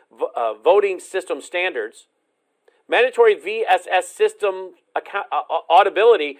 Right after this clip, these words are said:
required features are disabled. What? They found out that the mandatory V S S system aud-, auditability required features are disabled. Apparently, it means you're not able then to go back and do an audit.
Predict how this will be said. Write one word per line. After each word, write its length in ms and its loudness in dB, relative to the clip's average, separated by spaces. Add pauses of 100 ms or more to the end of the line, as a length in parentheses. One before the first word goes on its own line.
(140)
required 480 0
features 600 -8
are 160 4
disabled. 600 0
What? 340 -4 (760)
They 100 0
found 240 2
out 100 4
that 160 -6
the 80 0
mandatory 880 2
V 380 -10
S 260 -2
S 340 0
system 600 0 (460)
aud-, 260 6 (420)
auditability 960 0 (200)
required 720 0 (160)
features 420 -6 (180)
are 380 4 (220)
disabled. 1200 -2 (840)
Apparently, 300 0
it 60 -2
means 140 -2
you're 100 0
not 120 0
able 200 -2
then 160 -4
to 60 -8
go 140 -2
back 160 -2
and 80 -8
do 120 -4
an 60 -2
audit. 340 -4